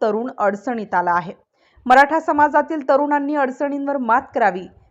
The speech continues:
मात्र मराठा तरुणांनी मराठा आरक्षणासाठी आत्महत्या करू नये,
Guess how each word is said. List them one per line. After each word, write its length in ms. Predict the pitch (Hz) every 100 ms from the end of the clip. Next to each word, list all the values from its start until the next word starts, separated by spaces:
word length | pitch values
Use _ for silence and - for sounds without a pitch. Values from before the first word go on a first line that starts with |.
| _ 220
मात्र 280 | 208 220
मराठा 420 | 208 196 208 220 240
तरुणांनी 580 | 226 214 233 214 220
मराठा 540 | 254 214 208 240 240 294
आरक्षणासाठी 920 | - 220 220 - 220 220 233 220 247
आत्महत्या 680 | - - 262 262 285 320
करू 240 | 320 247 220
नये, 220 | 196 170